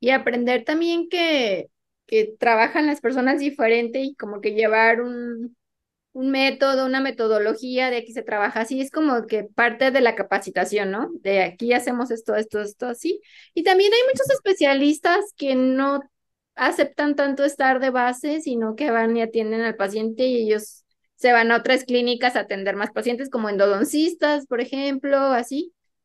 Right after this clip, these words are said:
O tienen su consultorio base y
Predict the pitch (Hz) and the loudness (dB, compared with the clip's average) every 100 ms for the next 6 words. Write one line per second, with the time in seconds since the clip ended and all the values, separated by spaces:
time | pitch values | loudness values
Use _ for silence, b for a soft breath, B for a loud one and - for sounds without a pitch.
0 | - 226 247 269 349 381 262 285 226 233 | -4 0 2 2 4 2 0 0 0 2
1 | 240 269 277 277 320 311 - 226 208 196 | 2 2 0 -2 -6 -8 -12 -12 -8 -6
2 | 190 190 | -4 -6